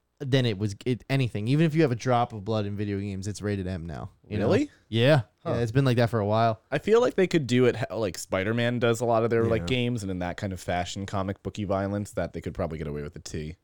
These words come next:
Speaker 3: Yeah, what rating does the Spider-Man game have?
Speaker 1: T.
Speaker 3: Yeah. Easy.
Speaker 1: Yeah, but I wanna dismember
Speaker 3: Easy.
Speaker 1: people with a sword.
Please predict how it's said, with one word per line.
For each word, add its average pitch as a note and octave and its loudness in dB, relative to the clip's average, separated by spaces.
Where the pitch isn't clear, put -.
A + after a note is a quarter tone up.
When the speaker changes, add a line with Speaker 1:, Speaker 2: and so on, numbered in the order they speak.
Speaker 3:
Yeah, B2 -4
what G#2+ -4
rating A#2+ -4
does A2+ -6
the G2+ -6
Spider-Man F#2+ -6
game E2 -12
have? D#2+ -16
Speaker 1:
T. A#2 -2
Speaker 3:
Yeah. D#3+ -10
Easy. G2 -8
Speaker 1:
Yeah, C#3 4
but A#2+ 4
I B2+ 4
wanna D#3 4
dismember C3 2
Speaker 3:
Easy. A#2 0
Speaker 1:
people A2+ 0
with G#2+ 0
a G2 -2
sword. G2 -2